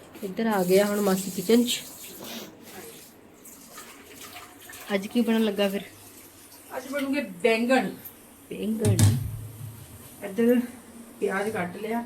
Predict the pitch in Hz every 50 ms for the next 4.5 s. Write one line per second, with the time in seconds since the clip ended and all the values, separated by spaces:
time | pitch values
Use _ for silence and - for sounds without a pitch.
0 | - - - - - - - - 240 247 247 240 240 233 233 233 240 240 233 254
1 | 247 269 262 240 208 185 185 196 196 190 208 208 202 202 202 - 196 190 196 214
2 | 233 247 247 233 240 233 220 220 226 226 214 202 190 185 185 190 196 185 202 202
3 | 196 190 190 190 196 214 214 208 214 214 - 202 196 190 185 185 190 208 202 -
4 | 202 208 208 196 180 170 160 160 170 175